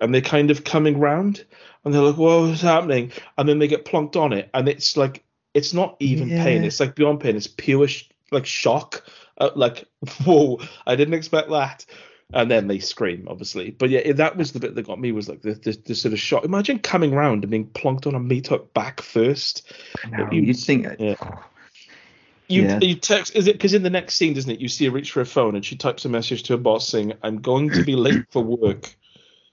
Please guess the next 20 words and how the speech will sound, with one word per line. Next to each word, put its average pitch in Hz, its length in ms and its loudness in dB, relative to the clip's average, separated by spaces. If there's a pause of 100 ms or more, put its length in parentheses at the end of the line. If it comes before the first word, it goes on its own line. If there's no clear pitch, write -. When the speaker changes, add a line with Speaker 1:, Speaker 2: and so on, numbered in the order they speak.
(800)
Speaker 2:
Um, 185 340 4 (440)
going 226 180 4
back - 160 2
to 143 60 2
the 127 60 6
mirror 117 580 6 (200)
thing, 98 500 0
I - 60 2
just, - 240 -2
it 131 180 -2
just, - 240 -4 (240)
I 139 60 0
just - 180 -6
remembered 135 520 4 (420)
one 127 140 2
of 117 40 2
my 113 80 4
favourite 117 500 2 (300)
mirror 110 400 4
scares, 101 760 -2